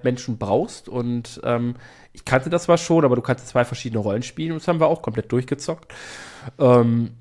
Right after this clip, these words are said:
ja, und es gibt ja so andere Sachen, die man immer wieder mal probieren kann, ne? Also wir haben Minecraft Dungeons zusammen gespielt. Ich würd immer noch gerne mit Diablo mal anfangen im Koop. Soll ja auch nett sein.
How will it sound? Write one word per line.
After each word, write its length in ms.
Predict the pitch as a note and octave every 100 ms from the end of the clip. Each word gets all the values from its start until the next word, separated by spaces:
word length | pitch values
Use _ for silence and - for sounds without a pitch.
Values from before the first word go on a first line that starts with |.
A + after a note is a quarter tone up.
| -
ja, 240 | G2+ G#2
und 80 | D3+
es 80 | -
gibt 140 | C3
ja 100 | B2+
so 100 | A2+
andere 480 | A2 A#2 B2 A#2+ A2+ A#2
Sachen, 280 | - A#2 A#2
die 80 | A2+
man 160 | A#2
immer 160 | B2 A#2
wieder 100 | A2+
mal 100 | A2+
probieren 420 | - G#2+ A#2 B2
kann, 180 | - G2+
ne? 100 | A#2+
Also 200 | A#2 G#2+
wir 80 | A2+
haben 140 | A2
Minecraft 380 | A2 A#2+ - A2+
Dungeons 520 | - A#2 C3 C3 C3 -
zusammen 280 | B2+ B2+
gespielt. 400 | B2 - C3 B2+
Ich 120 | C#3+ -
würd 100 | -
immer 140 | C#3+
noch 140 | C#3
gerne 200 | - B2+
mit 80 | C3
Diablo 400 | A#2 G#2+ A#2+ -
mal 220 | D#3+ D#3+
anfangen 420 | D3 D#3 - E3 E3
im 160 | D#3
Koop. 360 | - E3 F3+ -
Soll 180 | - -
ja 80 | -
auch 200 | - -
nett 200 | C3+ -
sein. 200 | D#3+